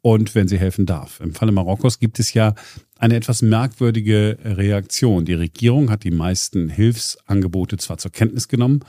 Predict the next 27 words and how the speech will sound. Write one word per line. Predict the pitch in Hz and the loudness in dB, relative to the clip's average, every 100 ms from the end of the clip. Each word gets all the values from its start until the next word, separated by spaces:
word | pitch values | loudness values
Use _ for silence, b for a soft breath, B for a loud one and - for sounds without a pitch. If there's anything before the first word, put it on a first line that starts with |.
| b b b - | b b b -4
aber | 101 101 | 0 0
nur | 95 | 0
ganz | 95 92 - | 0 -2 0
wenige | 90 98 90 | 0 0 0
angenommen. | 95 92 73 69 - _ _ | 0 0 -4 -8 -18 _ _
Hier | 123 | 2
ist | 117 117 | 2 -2
das | 107 | -8
Gespräch, | - - 90 - | -8 -6 -6 -6
das | 87 | -8
Simone | 90 85 90 85 | -4 -2 0 -2
heute | 87 85 | -4 -6
früh | - 92 87 | -6 -4 -4
geführt | 87 - 104 117 | -6 -2 0 0
hat. | 117 b b b b _ | -2 b b b b _
Und | 110 | -2
da | 101 | 0
werden | 101 104 | 0 0
wir | 95 92 90 85 | 0 -2 -4 0
auch | 107 127 | 2 2
hören, | 123 107 107 90 b b | 2 4 2 0 b b
dass | - - | -10 -2
die | 101 | -2
Lage | 87 90 82 | 0 -2 -2
in | 78 78 | -4 2
Libyen | 107 139 101 78 - b b | 4 4 2 -2 -10 b b
für | _ - 87 76 71 | _ -4 -2 -2 -8